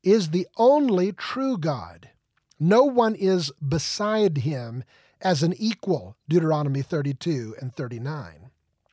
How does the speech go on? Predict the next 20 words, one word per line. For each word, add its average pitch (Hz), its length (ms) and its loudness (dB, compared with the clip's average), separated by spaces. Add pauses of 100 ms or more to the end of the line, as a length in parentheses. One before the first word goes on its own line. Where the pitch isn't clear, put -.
(380)
All 208 340 6
things, 151 720 -6 (580)
including 202 480 4
all 202 320 6
other 180 260 4
spiritual 190 680 0
powers 156 640 0
and 143 240 -4
persons, 175 600 -4
are 147 300 -2 (380)
from 254 380 2
him 180 440 0 (120)
and 180 100 0
exist 165 500 -2
for 269 320 2
him, 151 440 -6 (380)
First 196 300 0
Corinthians 160 540 -2
eight 131 220 -10
six. - 560 -4